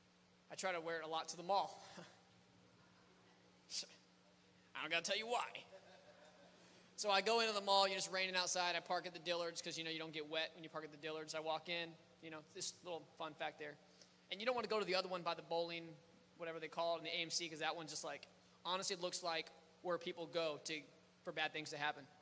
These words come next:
There's two sides of the mall, okay? Just breaking it down for you real, all right? In the past, when they've had, when they've had bad stuff happen, it, you don't ever hear,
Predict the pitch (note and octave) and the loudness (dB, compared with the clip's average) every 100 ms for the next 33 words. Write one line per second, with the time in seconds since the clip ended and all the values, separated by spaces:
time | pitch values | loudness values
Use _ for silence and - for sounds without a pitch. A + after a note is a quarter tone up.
0 | - - - - - - - - - - | -20 -20 -20 -20 -20 -20 -20 -20 -20 -20
1 | - - - - - E3 - A#3+ - G#3 | -20 -20 -20 -14 -4 0 2 2 6 8
2 | F#3+ E3+ E3+ F3 D3 - - - - G3 | 8 4 2 4 2 0 -14 -20 -8 -2
3 | - F#3+ F#3+ - - - - - - - | 8 8 8 2 -16 -20 -20 -12 -2 0
4 | G#3 A3+ G#3+ G3 F#3+ F#3 F3+ E3+ E3+ D#3+ | 4 4 4 4 4 2 0 -4 0 0
5 | D3+ D3+ E3 - - - - - - - | 2 2 0 -4 -20 -20 -20 -20 -20 -20
6 | - - - - - - - - - A3+ | -20 -20 -20 -20 -20 -20 -20 -8 -2 0
7 | A3 A#3+ B3+ A3+ G#3+ G#3+ G3 G3+ G3 F#3+ | 6 10 10 10 4 4 4 8 6 6
8 | G3 G3 G3 G3+ F3+ G3+ G3 G3 G3 G3+ | 2 2 6 6 8 6 6 6 6 6
9 | G#3+ - - F#3 - A3 A#3 G3+ G#3+ G#3 | 2 -8 -10 -8 2 4 6 6 6 4